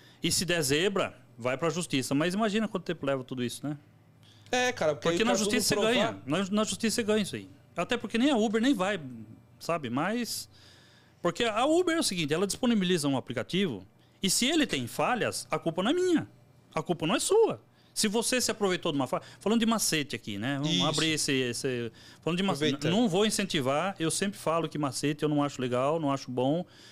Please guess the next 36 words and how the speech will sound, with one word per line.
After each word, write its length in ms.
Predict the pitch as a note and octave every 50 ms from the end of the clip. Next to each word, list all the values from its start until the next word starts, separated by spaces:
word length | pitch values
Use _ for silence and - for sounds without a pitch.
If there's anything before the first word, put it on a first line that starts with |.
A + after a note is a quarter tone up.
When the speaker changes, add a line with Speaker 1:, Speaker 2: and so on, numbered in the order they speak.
| - -
Speaker 1:
acho 200 | C3+ D3+ D3 -
que 60 | - D#3+
não 140 | D#3+ F3+ D#3+
deve 260 | C#3 D3 D#3+ D#3 D3+
fazer. 440 | - E3+ D3+ A#2+ A2+ A2+ G2 F#2 - - - - - - - - - - - - -
Mas, 640 | C3 C#3 D#3 E3 E3 D3 C3 A#2+ - - - - - -
em 140 | F3+ F#3+ G3+
caso 300 | F#3+ - G3 G#3 F3+ E3
de 100 | D#3 F3 E3
justiça, 680 | D3 D#3+ C#3 A#2+ - - - F3 E3+ D3+ - - C3+
vamos 180 | B2 C3+ D3 D3
dizer, 340 | C3 A#2+ A#2 A2 G2 F2+ - - - _ - _ _ _ _ _ _ _ -
né? 260 | B2 C3 D3+ E3 D3+ - - - - - - - - -
É, 260 | - B2 B2+ B2+ B2
você 320 | B2 D3+ F3+ - - G#3 A#3+
tá 140 | - A3 F#3
se 100 | - F3+
aproveitando 600 | D#3 - D#3 C3+ C3+ B2 - - C3+ F3 A#3 A#3+
de 200 | E3 C#3 C3+ C#3
um, 480 | C#3 C#3 C#3 C3 B2 A#2+ A2+ A2+ G#2+ G#2+ A2
de 120 | A#2 B2+
uma 280 | C#3 C#3 C#3 C3+ B2+ A#2
coisa 540 | - - C#3 E3+ A3+ C4+ G#3+ E3+ C#3 G2+ -
que 460 | - - C#3+ D3+ D3+ C#3+ C#3 C3+ B2+ - - - _ _ _ - - B2 -
te 100 | - F#3
apresentou, 600 | F3+ - F#3 F#3 A3+ F4+ - - G4+ E4+ C#4+ -
falou, 220 | - F3 E3+ D#3
"Ó, 40 | C3
eu 60 | B2+
tô 120 | - E3+ E3+
te 120 | - G#3
dando 240 | E3 F#3 G3+ G#3 A3
isso 120 | G#3 -
aqui 160 | F#3+ - - F#3
pra 120 | F#3 G3
você 440 | F#3+ F#3 F3 - - F#3 A3 D#4 F4+